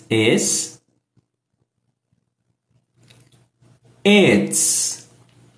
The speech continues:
We are. We're.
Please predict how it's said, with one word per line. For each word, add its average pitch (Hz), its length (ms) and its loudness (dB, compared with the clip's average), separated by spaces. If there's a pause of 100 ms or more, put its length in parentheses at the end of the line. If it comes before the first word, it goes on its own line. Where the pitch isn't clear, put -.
(1900)
We 120 680 4
are. 101 840 0 (3750)
We're. 170 1500 2